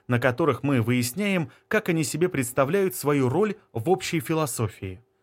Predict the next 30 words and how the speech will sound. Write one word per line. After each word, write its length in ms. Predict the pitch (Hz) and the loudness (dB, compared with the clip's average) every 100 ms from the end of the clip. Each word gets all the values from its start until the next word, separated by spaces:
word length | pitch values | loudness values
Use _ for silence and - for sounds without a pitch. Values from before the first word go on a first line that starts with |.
| _ _ _ _ | _ _ _ _
Я 280 | 123 117 196 | -2 2 2
прошу 380 | 185 165 - 214 | 2 2 0 -2
их 160 | 180 | -2
поделиться 460 | 147 135 180 214 165 | -2 -2 -2 -2 -4
своими 400 | - 135 190 180 | 0 0 2 0
взглядами 680 | 120 110 127 180 214 214 190 _ | 0 2 2 2 0 -2 -4 _
друг 320 | 110 110 113 | -6 -2 -2
с 60 | 123 | -2
другом. 460 | 220 214 117 - - _ _ _ _ _ - | -2 -2 -4 -10 -14 _ _ _ _ _ -4
Я 240 | 131 196 | 2 2
пытаюсь 460 | - 196 185 180 123 | 2 0 2 2 0
сделать 400 | 110 180 165 - | 2 2 0 -2
как 200 | 147 - | -4 0
можно 400 | 135 143 120 143 | 0 2 2 -2
больше 520 | 120 151 120 - 104 | 0 2 2 2 -4
для 160 | 104 104 | -2 0
того, 480 | 101 110 208 120 - _ - | -2 0 0 -2 -10 _ -16
чтобы 440 | - 151 131 135 | -2 0 2 2
игроки 440 | 120 120 117 180 170 | 4 4 2 0 0
научились 560 | 139 117 - 156 117 | 2 0 0 -2 -2
продуктивно 880 | - 160 147 123 - - 185 165 170 | -2 -2 0 -2 -4 -4 -2 0 0
использовать 640 | 120 - 170 139 135 147 - | -2 0 0 0 0 -2 -2
свои 260 | 120 165 | -2 0
навыки, 600 | 151 175 120 98 - 92 - _ _ | 0 0 0 -2 -4 -12 -12 _ _
а 120 | 101 | 0
не 240 | 101 110 92 | 2 2 0
предоставлять 760 | - 120 143 - 143 156 190 | -2 -2 -2 0 0 2 -2
всё 240 | - - 165 | -2 -2 0
это 180 | 160 165 | 0 0
менеджеру. 640 | 175 120 104 101 92 90 | 2 2 0 -2 -6 -8